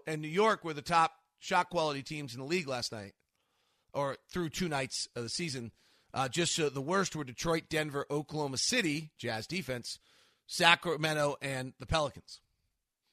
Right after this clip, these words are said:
To me, it's just, what's interesting about this is I just so fundamentally believe the Jazz are w-, win games because of their offensive and defensive shot distribution allotment. And here in night one, it,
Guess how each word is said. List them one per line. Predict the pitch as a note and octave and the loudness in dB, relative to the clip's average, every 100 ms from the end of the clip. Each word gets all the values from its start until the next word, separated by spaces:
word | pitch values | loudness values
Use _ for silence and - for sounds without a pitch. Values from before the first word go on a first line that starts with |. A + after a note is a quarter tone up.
| _ _ _ _ _ - | _ _ _ _ _ -8
To | |
me, | G3 D4+ | 4 8
it's | A3+ - | 8 6
just, | F#3+ - - _ | 0 -2 -8 _
what's | E3+ E3+ | -4 -2
interesting | G3 E3 F3 - D#3+ | -2 -2 -2 -2 -4
about | C#3+ C#3+ C3+ | 0 -2 0
this | C#3 - - | -2 -2 -4
is | C3+ B2 G#2+ - _ _ _ _ _ _ _ - | -8 -6 -8 -12 _ _ _ _ _ _ _ 0
I | D3 C#3+ | 0 0
just | B2+ D3+ - - | -2 -4 -2 -2
so | E3+ C#3+ | 0 0
fundamentally | - D#3+ C#3+ C#3 C3+ | 0 -2 -2 -4 -4
believe | A2+ D#3+ F#3+ C3+ | -4 2 2 0
the | |
Jazz | B2+ C3+ C#3 C3+ | -4 0 0 0
are | |
w-, | B2+ C3+ - | -8 -12 -10
win | C#3 B2+ | -8 -6
games | A#2 D#3 C#3+ - | -4 -4 -6 -10
because | A#2+ B2 - | -8 -6 -6
of | B2+ G2+ | -8 -8
their | B2 A#2 | -4 0
offensive | C3+ - C3 - A2+ | 0 0 -4 -4 -8
and | A2 | -8
defensive | C3+ C#3+ B2 A#2+ G#2 | -6 -4 -4 -6 -6
shot | - C#3 - | 2 2 2
distribution | C3 - G#2+ A2+ - G#2+ - - _ - | -6 -8 -10 -10 -10 -12 -14 -20 _ -10
allotment. | B2 D#3+ G3+ D#3 C#3 - | -2 8 8 8 -2 -4
And | C#3 | -6
here | D3 E3 D3 | -2 -2 -2
in | C#3 | -2
night | C#3 C#3 | -4 -4
one, | C#3+ G3+ F3 C#3+ C3 - _ _ _ | 0 4 4 2 -6 -12 _ _ _
it, | C#3+ C3 | -2 -2